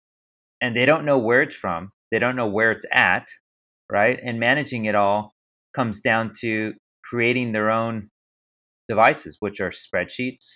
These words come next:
whiteboards. We walked into an office with sticky notes that were blue for one company, green for another company. You know, and if they fall and slide under the table, forget about it. I mean, you never rented it, and it might stay out there for a couple of years 'cause accounting's just paying it every single month.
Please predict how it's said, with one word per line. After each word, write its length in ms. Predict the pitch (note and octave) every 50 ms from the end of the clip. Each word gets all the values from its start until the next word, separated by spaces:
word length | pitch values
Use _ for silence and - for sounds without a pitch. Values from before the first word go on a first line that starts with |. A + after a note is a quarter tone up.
| - _ _ -
whiteboards. 840 | E2+ F2+ F#2 G#2 G#2+ - _ G#2+ A2+ A#2 A#2 A#2 - - - - - _ _ _ _ _ _ _
We 80 | A2 A2
walked 280 | G#2+ A2+ A2 G#2+ A2 B2
into 160 | A2 F#2+ A2
an 80 | G#2+
office 400 | G#2 G2+ G#2+ A2 - A2+ - -
with 100 | - -
sticky 380 | - - - - G2+ G2+ B2 A#2+
notes 380 | A2+ A2+ A#2 A#2+ A#2 A#2 - -
that 200 | G#2 F#2+ - -
were 340 | - F#2+ F#2 F2+ F2 D#2+ _ _ _ _ _ _ _ _
blue 260 | - G#2+ G#2+ A#2+ B2+ B2
for 180 | B2 - A2+ G#2
one 240 | G2+ G#2+ A2+ A2+
company, 440 | F#2+ - A#2+ A2+ G#2+ - A2+ A2+ G#2+
green 280 | F#2+ G2 G2+ A2 A#2 A2+
for 100 | - A2+
another 260 | G#2+ G2+ G#2 G#2+ A2
company. 560 | G#2+ - A#2+ A2+ G#2+ - A2+ A#2 A#2 A#2 A#2 _ _ _ _ _ _ _
You 80 | A2 A2+
know, 140 | B2 B2
and 80 | A#2 A2
if 140 | G2+ - -
they 120 | G#2+ F#2
fall 420 | - - - C#3 C3+ C3+ B2+ B2 A2+
and 140 | G#2+ G#2
slide 400 | G#2+ - - B2 A#2 A#2 A#2 A#2
under 180 | A#2 A#2 A#2 A2
the 120 | F#2+ G2+
table, 380 | G2+ G#2 B2+ C#3 D#3 A2+ F#2 -
forget 320 | - G#2+ F2+ G2 B2+ D3+
about 260 | D3+ G2+ F#2+ D#2+ D#2 D#2
it. 100 | D#2+ - -
I 100 | G#2 G2+
mean, 260 | G2+ G2+ G2+ G2 G2+
you 80 | G#2+ A2
never 220 | A2 A2 G#2+ G#2+ G#2
rented 340 | A2 C3 E3+ F#3 - - F#2+
it, 140 | G2+ G#2
and 100 | G#2+ A2
it 40 | G#2+
might 220 | G#2+ A2 A2 G#2+ -
stay 160 | _ A#2+ A2
out 160 | A2 A2 -
there 100 | A#2 G#2
for 120 | F#2 A2+
a 80 | A2 -
couple 200 | - A#2 - G2
of 60 | F#2
years 380 | F#2 A#2+ E3 D#3 A2+ G2 F#2 -
'cause 280 | _ A2 F#2+ - - _ _ _ _ _ _ _
accounting's 520 | A2+ G#2+ - - C3 D3 E3 C3+ G#2+ F#2+ G#2
just 200 | G2 F#2+ - _
paying 280 | - G#2 G2+ G#2 G#2 G#2
it 120 | G2+ G2+
every 180 | G#2+ G2+ G2 F#2+
single 240 | - A2 F#2 F2+
month. 280 | F2+ G#2 D3+ D3+ - -